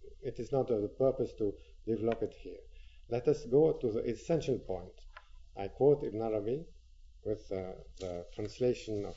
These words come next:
uh, William Chittick. "Man is defined specifically by the divine form. He who does not possess this definition is not a man.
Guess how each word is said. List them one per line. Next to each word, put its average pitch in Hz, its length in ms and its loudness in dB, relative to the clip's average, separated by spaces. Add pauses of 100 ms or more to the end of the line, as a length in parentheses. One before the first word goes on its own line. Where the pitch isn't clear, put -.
(140)
uh, 90 60 -8 (100)
William 120 220 2
Chittick. - 380 -8 (1040)
"Man 156 380 4
is 117 140 -4
defined 135 460 2
specifically 156 960 0
by 117 160 0
the 113 120 -2
divine 110 500 2 (120)
form. 85 260 -4 (720)
He 165 240 2
who 131 180 0
does 127 220 2
not 190 340 0
possess 147 460 2 (120)
this 139 160 6
definition 143 760 0
is - 160 -10
not 156 360 0
a 104 60 -10
man. 104 320 -2